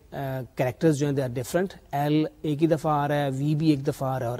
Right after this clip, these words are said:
این بھی ایک درا-، دفعہ آ رہا ہے۔ تو اس طرح جو ڈسٹنکٹ ہمارے پاس بنیں گے اس کے combinations، there are six letters of which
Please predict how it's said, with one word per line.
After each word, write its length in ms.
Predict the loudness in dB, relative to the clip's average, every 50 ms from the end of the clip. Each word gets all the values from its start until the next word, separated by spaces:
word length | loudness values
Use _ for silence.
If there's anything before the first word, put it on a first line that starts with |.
| -8 -4
این 220 | 0 0 2 4
بھی 80 | 6 6
ایک 180 | 6 6 6
درا-، 380 | 4 4 4 2 2 0 -2 -4 -6
دفعہ 200 | -6 -4 -2 -2 -2 -2
آ 60 | -2
رہا 100 | -4 -4
ہے۔ 60 | -6 -8 -14 -20 -20 -20 -20 -20 -20 -20 -20 -6 2
تو 80 | 4 4
اس 120 | 4 4
طرح 240 | 2 0 0 2 0
جو 120 | 0 -2
ڈسٹنکٹ 500 | -2 0 -2 -2 -2 2 4 4 4 4
ہمارے 220 | 2 0 0 0 -2
پاس 200 | -4 -4 -4 -4
بنیں 300 | -2 0 2 4 4 4
گے 100 | 2 0
اس 100 | -2 -4
کے 80 | -6 -6 -4
combinations، 560 | -6 -6 -6 -6 -4 -6 -4 -4 -4 -4 -6 -8 -12 -16 _ _ _ -20 -20 -20 -20 -20 -20 -20 -20 -6 0 2
there 140 | 4 4 4
are 140 | 4 4 2
six 440 | 0 0 0 0 0 2 2 2 2
letters 420 | 2 2 0 0 -2 -2 -4 -6
of 60 | -4
which 240 | -2 -2 -2 -2 -4